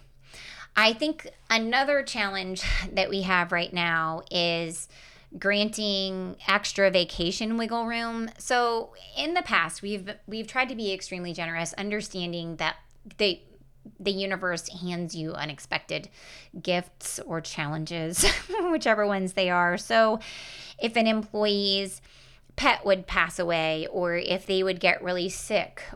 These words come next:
or if they had a migraine, or if they, you know, their back really hurt, or, you know, they got married, whatever those things were, we would be like, "You know what? It's okay. We're, we're still gonna pay you. You just take that time and you do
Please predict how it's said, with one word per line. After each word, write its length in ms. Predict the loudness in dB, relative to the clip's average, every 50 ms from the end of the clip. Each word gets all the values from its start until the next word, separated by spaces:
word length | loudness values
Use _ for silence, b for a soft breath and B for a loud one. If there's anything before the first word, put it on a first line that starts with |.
| -6 0
or 420 | 2 4 4 6 6 4 4 2 0 0
if 400 | 0 0 0 -2 -6 -12 -18 B B B B B B B B
they 140 | 2 2 2
had 380 | 4 6 6 6 6 6 4 2
a 80 | 0 -2
migraine, 720 | 0 2 4 4 4 2 -2 -4 -4 -4 -4 -6 -6 -8
or 180 | -6 -6 -4 -4
if 280 | -2 -2 -2 -4 -4 0
they, 420 | 2 2 4 4 2 0 -2 -6 -8
you 80 | -6 -4
know, 180 | -2 -2 0
their 160 | 2 2 0 2
back 400 | 4 4 4 4 4 0 -4 -4
really 280 | -4 -2 -2 -2 -4
hurt, 420 | -6 -6 -6 -6 -6 -6 -8 -8 -8 -4
or, 520 | -2 0 0 0 0 -2 -2 -4 -6 -8 B B B B B B B B -4
you 120 | -2 0
know, 320 | 2 2 0 -2 -4 -6 -10 -16
they 160 | 0 2 4 6
got 280 | 6 6 6 6 2
married, 400 | 0 0 0 2 0 0 -2 -2
whatever 260 | 2 2 4 4 4
those 220 | 2 2 0 0 -2
things 400 | -4 -4 -2 -2 -4 -4 -8 -4
were, 500 | -2 0 4 6 6 6 6 4 2 -2 B B B B -4
we 160 | -2 0 2
would 140 | 2 0 0
be 120 | 0 0
like, 320 | 4 4 4 4 2 -2 -10 -20 -16 -6
"You 100 | -4 -2
know 160 | -2 0 -2 -2
what? 320 | 0 0 0 0 0 -2 -6 -14 -14 -12
It's 140 | -8 -2 -2
okay. 460 | -2 0 0 -2 -2 -2 -4 -8 -12 -14 -10
We're, 320 | -2 0 2 2 2 0
we're 200 | -2 -4 -4 -6
still 200 | -4 -2 -2 -2
gonna 180 | -2 -2 -4 -6
pay 200 | -4 -2 -2 0
you. 180 | 0 -2 -4 -4
You 180 | -4 -6 -4
just 180 | -6 -6 -6 -4
take 180 | -4 -4 0
that 220 | 2 2 2 2 2
time 420 | 0 0 0 0 0 -2 -4 -8
and 420 | -8 -8 -6 -6 -4 -4 -6 -8 -10
you 80 | -10
do 440 | -10 -6 -6 -4 -2 -2 -4 -4